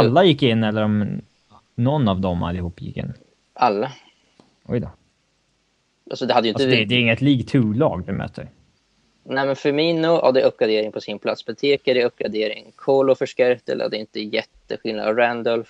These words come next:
Speaker 2: Klein, ja, visst. Eh,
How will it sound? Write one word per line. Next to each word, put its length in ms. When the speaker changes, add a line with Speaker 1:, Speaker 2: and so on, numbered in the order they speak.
Speaker 2:
Klein, 360
ja, 320
visst. 600
Eh, 380